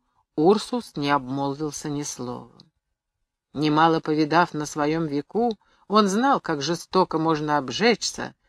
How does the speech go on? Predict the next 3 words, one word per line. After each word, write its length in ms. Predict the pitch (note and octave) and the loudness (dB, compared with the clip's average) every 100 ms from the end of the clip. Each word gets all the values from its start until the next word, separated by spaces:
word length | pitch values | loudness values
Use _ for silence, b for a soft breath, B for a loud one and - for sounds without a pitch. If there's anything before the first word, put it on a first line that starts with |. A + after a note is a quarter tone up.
| _ | _
на 200 | C#3+ D#3+ | 6 6
опрометчивом 920 | D#3 - D3 D3+ A#3 A#3 - G3 F#3+ | 6 4 0 2 0 -2 -4 -4 -2
любопытстве. 1000 | F3+ D3+ D3 - _ C3 - - - _ | -2 -2 -2 -4 _ -14 -14 -18 -20 _